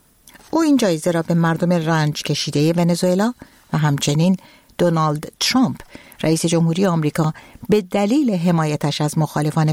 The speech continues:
ونزوئلا تقدیم کرد. او در صورت بازگشت به ونزوئلا با خطر دستگیری روبروست. در همین حال، رئیس کمیتهٔ جایزهٔ صلح نوبل در سخنرانیش از نیکولاس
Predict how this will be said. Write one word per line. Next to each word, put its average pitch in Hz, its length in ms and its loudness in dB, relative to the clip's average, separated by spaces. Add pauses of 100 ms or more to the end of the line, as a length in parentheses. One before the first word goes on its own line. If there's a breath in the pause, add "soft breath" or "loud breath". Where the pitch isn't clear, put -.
ونزوئلا 165 480 2
تقدیم 135 380 -4
کرد. - 240 -6 (1200 loud breath)
او 330 80 0
در 320 140 2
صورت 220 320 -2
بازگشت 156 600 -2
به 151 340 0
ونزوئلا 160 500 2
با 226 120 0
خطر 196 420 0
دستگیری 175 560 0
روبروست. - 420 -8
در 143 120 -2
همین 165 380 2
حال، 233 220 2 (460 loud breath)
رئیس 165 220 0
کمیتهٔ 175 380 0
جایزهٔ 165 420 0
صلح 170 540 -2
نوبل 170 720 2 (420 loud breath)
در 185 140 0
سخنرانیش 175 880 0 (300 loud breath)
از 135 300 -4
نیکولاس 190 580 0